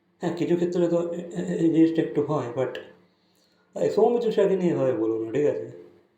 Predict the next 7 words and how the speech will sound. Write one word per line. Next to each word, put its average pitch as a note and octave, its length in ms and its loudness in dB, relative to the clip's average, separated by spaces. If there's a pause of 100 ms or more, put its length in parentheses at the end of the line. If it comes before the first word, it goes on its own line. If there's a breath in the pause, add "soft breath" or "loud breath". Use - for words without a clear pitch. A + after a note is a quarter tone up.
(360)
এ D3 160 0
লিখেছে, D3 360 0
"চাটো C#3 460 2
চটি।" D#3 360 -2
হ্যাঁ, D#3 140 4
এগুলো D#3 520 6
ভাই F3+ 180 4